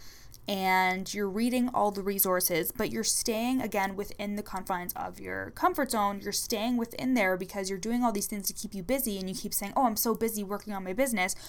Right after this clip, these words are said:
but what are you actually working on? Are you actually working on things that will be tangible, that will help you with your business? So, for example, I am in therapy, and I have talked about that freely. So I'm in therapy, um, and wa-, and I believe that this is helpful for my business because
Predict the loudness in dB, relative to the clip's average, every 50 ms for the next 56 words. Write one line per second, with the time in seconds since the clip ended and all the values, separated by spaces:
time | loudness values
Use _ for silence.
0 | -12 -4 -2 0 2 4 4 4 4 4 2 2 0 0 2 2 2 2 0 -2
1 | -2 -2 -2 0 0 0 0 0 -2 -4 -2 -2 0 0 0 0 0 0 0 0
2 | 0 2 0 0 0 0 -2 -2 -2 0 -2 0 0 2 2 2 2 0 0 -2
3 | -2 -2 -2 -6 -8 -10 -12 -14 -16 -4 0 2 2 4 4 0 -2 -2 -2 -6
4 | -6 -4 0 2 2 4 4 2 4 4 4 4 4 2 -2 -8 -4 0 2 2
5 | 4 4 2 0 2 2 2 2 2 0 0 -2 -2 -2 -2 -2 -2 -2 -2 -2
6 | 0 0 0 0 -2 -4 -6 -10 -16 -10 -6 -4 -4 -2 0 0 0 0 -2 -2
7 | -4 -2 2 2 4 4 2 2 2 4 4 4 4 4 4 2 2 0 0 0
8 | 0 -2 -2 -2 -2 -2 -2 0 0 0 0 0 0 -2 -2 -4 -6 -6 -6 -8
9 | -8 -8 -6 -6 -6 -6 -6 -6 -8 -8 -10 -8 -6 -4 -2 -2 0 2 2 0
10 | 0 -2 -8 -14 -14 -8 -4 0 2 2 4 4 4 2 4 4 4 4 4 4
11 | 2 2 0 0 2 2 2 2 4 4 4 4 2 0 -2 -2 0 0 0 0
12 | 0 -2 -6 -4 -2 -2 -2 -2 -4 -6 -4 -2 -2 -2 -2 -2 -4 -6 -10 -12
13 | -16 -18 -20 -20 -20 -20 -20 -6 -2 2 2 4 4 2 0 -2 -2 -2 -2 -2
14 | -2 -2 -4 -4 -4 -4 -4 -2 -2 -2 -2 -2 -4 -4 -4 -4 -4 -4 -4 -4
15 | -6 -4 -2 0 0 0 0 -4 -6 -6 -4 -4 -4